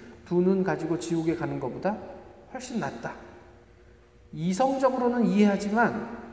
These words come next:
그런 요구를 받았을 때 우리가 가지는 심적인 부담이 이게 적지가 않은 거예요. 왜 그러냐면 우리가 그렇게 완벽하지 않기 때문에 그렇습니다.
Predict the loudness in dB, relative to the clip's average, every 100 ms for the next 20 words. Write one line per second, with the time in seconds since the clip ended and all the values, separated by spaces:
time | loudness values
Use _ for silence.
0 | -18 -20 -14 0 4 6 6 4 2 2
1 | 0 0 0 2 2 -2 0 0 2 0
2 | 0 -2 -4 -2 -2 -2 -6 -6 -4 -2
3 | -4 -6 -6 -4 -4 -4 -8 -12 -10 -4
4 | -4 -4 -6 -8 -8 -6 -2 2 2 0
5 | -4 -6 -8 -12 -18 -20 -16 -8 -6 -6
6 | -4 -4 -4 -6 -8 -8 -12 -12 -12 -12
7 | -8 -6 -6 -8 -12 -14 -16